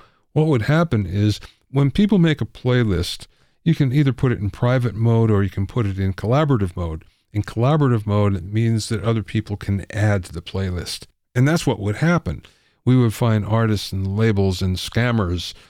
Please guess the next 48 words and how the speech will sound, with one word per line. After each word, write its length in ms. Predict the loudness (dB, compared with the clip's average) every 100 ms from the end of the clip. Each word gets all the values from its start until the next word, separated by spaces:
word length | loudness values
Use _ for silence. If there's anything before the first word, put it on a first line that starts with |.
| _ _ 0
that 100 | 2
would 120 | 2
just 220 | 0 -2
go 260 | 2 2 2
look 380 | 2 0 0
for 200 | -2 0
these 280 | 2 0 -2
open 400 | 0 0 2 0
playlists 760 | -2 0 0 2 0 -2 -6 -4
and 180 | 0 2
then 200 | 2 4
would 180 | 2
add 300 | 0 0 2
all 240 | 2 0 0
of 80 | 0
their 100 | -2
songs. 460 | 0 0 0 -2 -8 -8
So 180 | -4
you'd 240 | 0 2 2
go 340 | 2 2 0 -2
to 220 | -2 -2
play 280 | -2 2 2
your 120 | 2
playlist 580 | 2 2 2 0 -2 -6
and 100 | 0
all 120 | 0
of 60 |
a 40 | 0
sudden 260 | 0 0
there'd 140 | 0 -2
be 180 | -4 -2
all 180 | 0 2
this 240 | 2 0
music 340 | 0 0 0 -2
on 200 | 0 2
there 180 | 2 2
that 220 | 0 -2 _
you 220 | 0 2
never 300 | 4 4 0
put 320 | -2 -2 -2 -2
there. 180 | -4
You 120 | 0 2
don't 120 | 2
even 180 | 2 2
know 120 | 2
what 160 | 2
it 100 | 2
is. 480 | 2 2 0 -4 -14